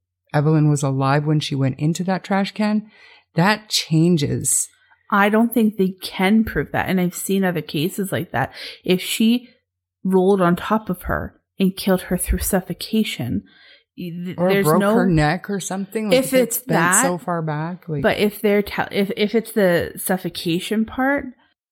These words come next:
Speaker 2: they can say their professional opinion. But when that question comes in, that's, "Can you say without a doubt
Speaker 1: Mm-hmm.
Speaker 2: that she was suffocated in the trash can and not,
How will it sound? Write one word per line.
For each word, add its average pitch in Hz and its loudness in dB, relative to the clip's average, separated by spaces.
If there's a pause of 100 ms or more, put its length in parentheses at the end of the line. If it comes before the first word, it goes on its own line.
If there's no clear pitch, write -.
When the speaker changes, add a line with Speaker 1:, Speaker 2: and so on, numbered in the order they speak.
(180)
Speaker 2:
they 214 2 (400)
can 202 4
say 175 2
their 165 2
professional 175 -2
opinion. 156 0
But 175 2
when 170 2
that 180 0
question 170 -2
comes 170 0
in, 165 0 (280)
that's, - -2
"Can 180 2
you 226 4
say 190 0 (300)
without 185 0
a 220 0 (160)
doubt - 0
Speaker 1:
Mm-hmm. 151 2 (420)
Speaker 2:
that 156 2
she 175 2 (460)
was 185 -2
suffocated 170 0
in 170 2
the 170 -4
trash 185 0
can - -4
and 180 4
not, 156 0